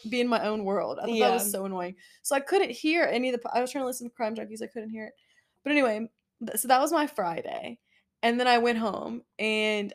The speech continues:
Speaker 1: I really wanted, I wish I would've gotten the contact information of the girls behind me to figure out when they made it, 'cause just so
Speaker 2: <laughs>
Speaker 1: I could know, but of course, like, I didn't, obviously, but, um,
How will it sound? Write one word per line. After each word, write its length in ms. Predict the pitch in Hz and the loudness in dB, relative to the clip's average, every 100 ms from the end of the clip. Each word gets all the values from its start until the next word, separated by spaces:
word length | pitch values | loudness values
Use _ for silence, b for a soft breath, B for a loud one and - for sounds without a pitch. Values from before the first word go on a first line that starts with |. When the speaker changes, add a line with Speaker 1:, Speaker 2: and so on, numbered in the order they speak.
| - | 2
Speaker 1:
I 200 | 220 220 | 6 6
really 280 | 233 233 269 | 6 4 2
wanted, 380 | 240 220 226 220 | 2 2 2 4
I 120 | 220 | 4
wish 200 | 226 262 | 4 2
I 40 | |
would've 160 | 320 262 | 0 2
gotten 220 | 208 202 | 4 2
the 60 | 214 | 0
contact 380 | 214 190 208 208 | -2 -2 -2 -6
information 440 | 208 214 208 220 | -6 -4 -4 -4
of 60 | 202 | -4
the 60 | |
girls 240 | 190 185 190 | -2 -2 -2
behind 360 | 208 196 185 208 | -4 -4 -2 -2
me 100 | 226 | -2
to 60 | |
figure 200 | 220 202 | -2 2
out 140 | 202 180 | 4 4
when 240 | 196 196 | 0 0
they 180 | 190 190 | 0 -2
made 240 | 208 214 247 | 0 2 2
it, 240 | 277 269 _ _ 285 - | 2 0 _ _ -4 2
'cause 140 | 262 | 4
just 220 | 226 277 | 6 6
so 80 | 330 | 8
Speaker 2:
<laughs> 20 | |
Speaker 1:
I 60 | 320 | 6
could 160 | 311 240 | 6 2
know, 440 | 202 175 202 269 | 2 2 4 2
but 200 | 226 214 | 2 2
of 140 | 202 208 | 2 0
course, 220 | 220 220 | -4 -4
like, 100 | 226 | -4
I 80 | 185 | -4
didn't, 280 | 180 190 180 | -4 -4 -2
obviously, 500 | 185 196 220 220 220 | -4 -4 -6 -4 -4
but, 220 | 190 - | -4 -4
um, 340 | 196 196 220 | -4 -4 -6